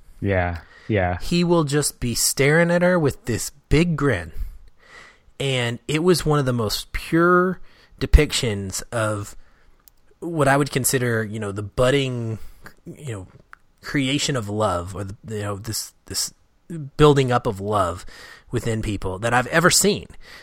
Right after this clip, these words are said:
Speaker 2: The way it's shown, it's so subtle, but he just, he just sits there and just takes in her beauty. He takes in the fact that he gets to be in that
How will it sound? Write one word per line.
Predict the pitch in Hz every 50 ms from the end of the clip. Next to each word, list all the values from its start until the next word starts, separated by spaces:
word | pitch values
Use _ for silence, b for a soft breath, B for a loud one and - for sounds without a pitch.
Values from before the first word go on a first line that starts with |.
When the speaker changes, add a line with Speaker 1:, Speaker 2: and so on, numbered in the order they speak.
| B -
Speaker 2:
The | - 139
way | 131 147 151 156 143
it's | 127 - - -
shown, | - - 165 165 156 110 87 92
it's | 101 - - -
so | - - - 175 190 208
subtle, | 170 - - - 113 90 - - - 95 - b b b b b b b b b b b b -
but | 143 -
he | - 160 160
just, | 147 175 180 156 - - - -
he | - - 156 143 127
just | - - 123 - - -
sits | - - 170 165 - -
there | - 190 185 190 190 - -
and | 147 139 120
just | 107 110 95 - - -
takes | - - - 160 156 147 - -
in | - 147 139 131
her | 107 131 123
beauty. | 107 101 98 101 92 92 90 98 - B B B B B B
He | - - 123 107
takes | - - - - 165 160 - - - - -
in | 131 135 127 120 113 104 98 95 92 b b b b b b b b b b -
the | - 110
fact | - 131 117 117 - -
that | 101 87
he | - - 131
gets | 120 135 120 - -
to | - 110
be | 98 104 113 113 117 117 113
in | 110 - 113 127 131 139 135
that | 123 107 -